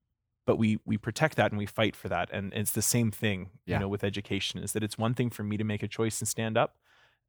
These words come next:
Speaker 1: It's another thing for my eight-year-old or my
Speaker 2: Yes.
Speaker 1: five-year-old to have to
Speaker 2: Absolutely.
Speaker 1: say, "Oh, well, my father made this sacrifice, and now
Speaker 2: Yeah.
Speaker 1: I'm reaping the <laughs> benefit or the
Speaker 2: Yeah.
Speaker 1: consequence," as
Speaker 2: Yeah.
Speaker 1: it were. Listen, Michael, thank you so much for your time. Uh, it has been such a blessing to hear from you tonight. We're so grateful for you.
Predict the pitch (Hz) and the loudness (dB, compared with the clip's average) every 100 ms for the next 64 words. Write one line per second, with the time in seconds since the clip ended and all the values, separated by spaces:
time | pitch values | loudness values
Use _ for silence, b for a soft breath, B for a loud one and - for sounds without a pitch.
0 | _ 107 107 104 104 - 98 - 101 90 | _ -2 2 2 2 0 -6 -4 -4 -2
1 | 104 73 98 82 76 95 90 101 98 98 | -2 -2 -2 0 0 -2 0 2 2 0
2 | 87 85 90 95 98 92 95 92 87 92 | -4 -2 0 2 0 0 0 0 -2 -6
3 | _ _ _ _ _ 110 104 107 107 - | _ _ _ _ _ 0 2 2 2 2
4 | 107 107 104 92 87 90 - 90 - 95 | 2 4 2 -4 -4 -4 0 0 0 -6
5 | 92 87 - 101 98 73 101 98 95 104 | -4 -4 -6 -2 0 2 2 0 -4 -6
6 | 101 101 92 98 110 139 120 95 143 143 | -4 -4 -4 -4 2 2 2 -2 2 2
7 | 117 - 107 92 - - 101 95 76 95 | 2 0 -2 0 -2 2 0 0 -4 -6
8 | 95 _ b b b 135 135 131 127 120 | -8 _ b b b 0 4 4 6 4
9 | 131 135 123 - 117 110 - 107 107 110 | 2 2 2 2 2 0 0 -2 0 2
10 | 107 107 107 _ 98 101 110 101 101 - | 2 0 -6 _ -4 0 0 -2 -2 0
11 | - 98 101 101 - 113 101 113 117 - | 0 -2 0 0 0 -2 -2 -2 -2 -2
12 | 113 110 110 110 104 107 101 98 107 92 | -2 -2 -2 -2 -2 -4 -4 -2 -4 -2
13 | 101 - - - 104 107 110 | -4 -4 -12 -4 -2 0 -2